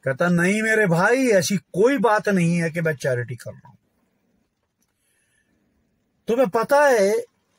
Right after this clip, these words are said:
कि ये बाहर बैठा रहता है और जब मेरी भीड़ देखता है अंदर, तो ये चुपचाप आता है, अंदर खा लेता है खाना।"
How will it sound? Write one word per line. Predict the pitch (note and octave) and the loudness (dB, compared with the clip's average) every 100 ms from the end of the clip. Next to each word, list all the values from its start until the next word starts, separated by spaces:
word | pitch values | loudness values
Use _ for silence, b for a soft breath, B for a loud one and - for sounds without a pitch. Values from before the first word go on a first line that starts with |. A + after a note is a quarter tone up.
| _ _ - | _ _ -6
कि | |
ये | A#3 | -2
बाहर | A#3 B2 A#2+ D3 F#3+ C#4 | -2 -2 -4 -2 0 0
बैठा | B3+ A#3+ A3+ | 0 0 0
रहता | G#3+ D3 C3+ A2+ | 0 0 -2 -4
है | G2+ F#2+ F2+ - _ _ _ _ _ _ _ _ _ _ _ _ _ _ _ _ _ E3+ | -4 -6 -8 -18 _ _ _ _ _ _ _ _ _ _ _ _ _ _ _ _ _ -4
और | |
जब | C#3+ A#3 | -2 0
मेरी | G3 B3+ C4 | 0 0 0
भीड़ | C#3 C#3 C4+ - - - | 0 0 0 -4 -12 -8
देखता | C#3 E3+ - G#3 | -4 -4 -2 0
है | F#3+ | 2
अंदर, | F#3 F3 F#3 B2 - _ _ _ _ _ _ | 2 2 0 -2 -12 _ _ _ _ _ _
तो | G3+ | -2
ये | G3+ | -2
चुपचाप | - - G3+ - B3 A3 E3+ | -4 -4 -4 -4 -2 0 0
आता | E3+ D#3+ F#3 | -2 0 0
है, | F3 | 0
अंदर | F3 D#3+ | 0 0
खा | - C3 | -2 -4
लेता | B2+ B2+ - G#2+ | -2 -4 -4 -8
है | G#2 | -10
खाना।" | - F#2+ F2 C2 | -12 -16 -16 -18